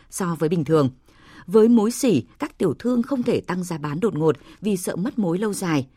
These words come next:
Trong khi nguồn hàng nhập vào cũng gặp khó vì bị đòi trả tiền ngay, thậm chí bị đốc thúc khoản nợ cũ, nên đa số chỉ nhập đủ bán trong vài ngày, không dám trữ số lượng lớn vì sợ giá giảm, bán không kịp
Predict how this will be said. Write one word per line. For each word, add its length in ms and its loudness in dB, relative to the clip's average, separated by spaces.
Trong 260 -2
khi 220 -2
nguồn 260 2
hàng 260 -4
nhập 180 -2
vào 260 -4
cũng 280 -2
gặp 200 -8
khó 340 -2
vì 420 -2
bị 300 -6
đòi 300 -4
trả 180 -6
tiền 200 -4
ngay, 280 -2
thậm 200 -6
chí 420 -4
bị 240 -4
đốc 160 -6
thúc 240 -6
khoản 200 -6
nợ 120 -8
cũ, 260 0
nên 220 0
đa 160 -6
số 380 -4
chỉ 260 -4
nhập 260 -2
đủ 300 0
bán 220 -6
trong 200 -6
vài 160 -6
ngày, 280 0
không 240 -2
dám 340 -6
trữ 260 -4
số 240 -4
lượng 140 -2
lớn 260 2
vì 200 -2
sợ 360 -6
giá 220 -8
giảm, 300 -6
bán 240 -6
không 200 -6
kịp 240 -2